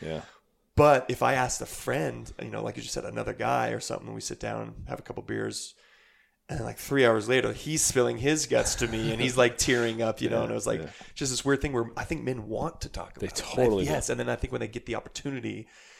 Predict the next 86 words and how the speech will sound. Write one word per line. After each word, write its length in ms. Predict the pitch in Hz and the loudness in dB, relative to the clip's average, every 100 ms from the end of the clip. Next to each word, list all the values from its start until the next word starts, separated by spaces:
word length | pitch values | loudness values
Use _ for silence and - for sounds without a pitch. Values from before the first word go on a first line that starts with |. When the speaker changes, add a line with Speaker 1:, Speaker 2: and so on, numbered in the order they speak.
| - - | -16 -10
Speaker 2:
it's 140 | - | -4
like 120 | 113 | -2
I 20 | |
said, 100 | 107 | -2
it's 80 | 113 | -4
just 140 | 101 - | -6 -8
like 160 | 98 | -6
word 160 | 107 - | -6 -6
vomit. 160 | - | -8
And 100 | 90 | -4
all 60 | 117 | -4
of 60 | 117 | 0
a 20 | |
sudden, 200 | - 113 | 2 2
Speaker 1:
Right. 60 | 110 | 2
Speaker 2:
they're, 80 | 104 | -4
like, 140 | 104 | -4
talking 300 | - 110 110 | -2 -2 -2
about 220 | 107 - | -8 -6
things 320 | 110 107 107 | -6 -6 -8
that 100 | - | -10
happened 300 | - - - | -8 -8 -8
to 60 | 53 - | -10 -10
them, 160 | - - | -10 -14
you 80 | - | -12
know, 80 | - | -10
when 100 | - | -10
they 40 | - | -12
were 80 | - | -8
a 20 | |
child 480 | - 117 113 113 107 | -4 -2 -2 -2 -6
and 80 | |
how 100 | - - | -10 -10
it 80 | |
affected 280 | 110 107 - - | -10 -12 -14 -14
them. 120 | 104 | -14
And 100 | - | -14
you're 100 | - - | -18 -20
just, 220 | - - | -20 -16
it's, 240 | - - - - - - | -12 -12 -12 -18 -6 0
it's 180 | 151 | 4
a 80 | 160 | 4
very 320 | 120 123 127 | 6 6 6
powerful 640 | 120 - 113 107 104 - - | 4 0 2 2 0 -6 -12
thing 320 | - - - - | -10 -12 -14 -14
to, 80 | |
like, 180 | - - | -12 -10
see 180 | - - | -12 -12
that 180 | - - | -12 -12
happen. 240 | - - - | -16 -20 0
Speaker 1:
And 80 | 127 | 8
why 160 | 139 170 | 10 10
they're 60 | |
coming 220 | 180 170 143 | 6 0 0
to 120 | 135 | 0
you 160 | 175 | 2
is 80 | 143 | 2
because 320 | - 113 127 | 2 -4 -4
you've 140 | 120 113 | -2 -2
been 160 | 120 | -2
through 220 | - 131 123 | 0 4 4
it, 80 | |
and 100 | 113 | 2
I 40 | 104 | -2
feel 220 | - 135 | 4 6
like 140 | 117 | 6
they 100 | 107 | 4
understand 680 | 107 95 - 127 123 113 98 | 2 4 4 4 2 2 0
that 140 | 101 82 | -2 -2
there's 220 | 98 - | -2 0
a 60 | 101 | -2
pl-, 200 | - - - | -6 -12 -2
like, 160 | 127 | 0
a 60 | - | 2
soft 340 | - 107 87 | 4 4 2
place 220 | - 98 - | -2 -2 -2
to 60 | |
Speaker 2:
Yeah. 40 | 92 | -2
Speaker 1:
land. 300 | 90 76 - | -4 -4 2
Speaker 2:
And 140 | 156 | 4
they've 100 | 147 | 4
seen 340 | - - 180 170 | 4 2 0 -2
me 120 | 117 | -4
go 160 | - | -4
through 180 | - - | -8 -8
it. 80 | - | -6